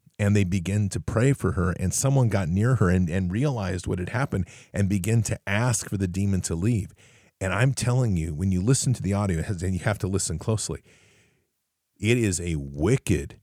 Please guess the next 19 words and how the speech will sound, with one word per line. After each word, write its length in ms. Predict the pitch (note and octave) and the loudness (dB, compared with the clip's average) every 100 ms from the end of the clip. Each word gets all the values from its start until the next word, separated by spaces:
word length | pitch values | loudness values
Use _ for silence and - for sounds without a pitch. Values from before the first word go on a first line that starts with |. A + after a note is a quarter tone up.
| _ | _
demonic 480 | F#2+ F2+ E2+ D#2 - | 2 2 2 0 -2
scream 460 | - - F#2+ D2+ | -4 0 2 2
that 80 | C#2+ | -4
comes 260 | - E2 D2+ | -4 -4 -2
out 140 | D#2 | -6
of 80 | D#2 | -8
her. 200 | - - _ - | -12 -18 _ -10
Wicked. 540 | D#2 E2 - C2 - - _ _ _ - | -2 -2 -4 -12 -12 -20 _ _ _ -6
And 160 | G2 F#2 | 0 0
the 60 | |
minute 320 | F2 A2+ C#3+ B2 | 2 4 4 2
that 160 | G#2+ | 0
happened, 460 | G2 G#2+ A2+ E2 D#2 - | 2 2 2 0 -2 -6
everybody 600 | F#2+ B2 C3 A2 F2+ E2+ | 0 2 4 4 2 -2
stood 340 | - - F2+ | -2 -2 -2
up 280 | E2 D#2 - - | -2 -6 -12 -8
and 140 | E2+ | -6
started 400 | - F#2 E2 D#2 | 0 0 0 2
praying. 360 | - D#2+ D2 | 2 2 -4